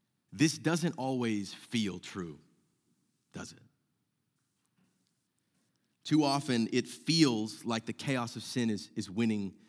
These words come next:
the day in God's creation. It feels, for instance, like the, the disappointment of this pandemic will never end.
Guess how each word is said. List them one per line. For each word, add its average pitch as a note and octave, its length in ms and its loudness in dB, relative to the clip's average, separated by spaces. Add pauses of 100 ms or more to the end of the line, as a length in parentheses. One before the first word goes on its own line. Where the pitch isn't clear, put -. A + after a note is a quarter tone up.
(260)
the G2+ 80 -2
day F#2 380 -2 (300)
in F#2+ 140 -4
God's F2 240 -6
creation. E2 500 -10
It A#2 140 -2
feels, E3+ 480 4
for C3 140 0
instance, B2 340 0
like B2 180 -2
the, A2+ 140 -2 (300)
the C#3+ 60 2
disappointment D3 880 0
of A#2 160 -2
this B2 120 0
pandemic A#2 600 2 (400)
will A2+ 240 4
never G#2+ 460 2
end. D#2+ 320 -6